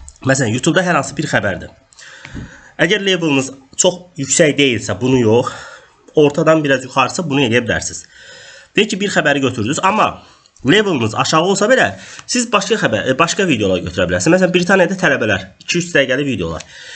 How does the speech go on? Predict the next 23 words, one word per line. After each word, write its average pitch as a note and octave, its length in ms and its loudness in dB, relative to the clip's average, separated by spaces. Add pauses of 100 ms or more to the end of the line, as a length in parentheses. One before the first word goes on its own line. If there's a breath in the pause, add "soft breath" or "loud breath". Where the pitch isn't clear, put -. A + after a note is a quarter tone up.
(200 loud breath)
Məsələn, A#3+ 220 2
bu C#4 100 2
video B3 160 2
səkkiz G3+ 320 0
dəqiqədir. B2 480 0 (560 soft breath)
Məsələn, F#3+ 320 0
bunun B3 220 0
dörd G3+ 180 0
dəqiqəsini D3 380 0
eləyə G2+ 180 0
bilərsiniz F#2 300 -2
bir F2 100 -4
gündə. E2 240 -4 (640 loud breath)
Qoşursunuz F3+ 640 0 (340)
videonu. A2+ 300 0
Baxın, G3 260 -2
dediyim G3+ 260 2
kimi E3 220 2
eləyin. E2+ 240 -4 (120)
Dediyim F#3+ 240 2
kimi F#3+ 280 4
normativi E3 440 2
qoruyun. D#3+ 380 4